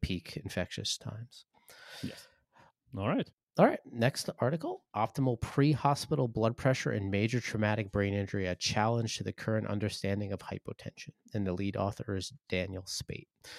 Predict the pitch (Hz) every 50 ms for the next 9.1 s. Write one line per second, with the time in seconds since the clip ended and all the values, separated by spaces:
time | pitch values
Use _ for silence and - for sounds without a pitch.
0 | - - - 151 175 170 - 311 254 139 110 110 101 98 98 90 87 - 95 -
1 | - - 95 92 92 92 - - 95 92 87 - 190 226 294 254 - - 151 -
2 | 135 120 - - - 117 104 85 92 95 - 101 98 87 - - - - - -
3 | - - - - - 139 139 135 113 101 90 92 92 95 98 95 95 101 90 85
4 | - 95 95 92 90 87 92 90 92 90 - 92 90 90 95 90 92 90 - -
5 | 90 85 80 - - - - 82 87 87 - - 131 135 151 - - - - -
6 | - - - - - 156 - - 147 127 131 - 135 120 131 131 147 123 123 120
7 | 120 127 123 117 131 123 113 110 120 120 113 - - 131 131 - - 135 127 120
8 | - 123 127 - - 135 - - 135 127 127 - - 131 123 127 127 131 131 139
9 | 151 160